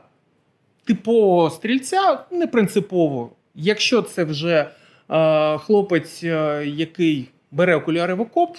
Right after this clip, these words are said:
там вже, ну, зрозуміло, хотілося б щось стандартне, армійське, як частенько ка-, кажуть, тобто це буде,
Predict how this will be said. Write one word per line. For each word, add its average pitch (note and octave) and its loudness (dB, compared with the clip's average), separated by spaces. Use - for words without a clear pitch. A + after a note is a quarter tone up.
там B3 2
вже, F3+ -2
ну, G#3 -6
зрозуміло, F#3+ 0
хотілося B3+ 0
б D#3+ -4
щось - -2
стандартне, G#3 2
армійське, G3 0
як D#3 -4
частенько D#3+ -4
ка-, A#3 -4
кажуть, D#4 0
тобто A#3+ 2
це F#3 -4
буде, D3+ -2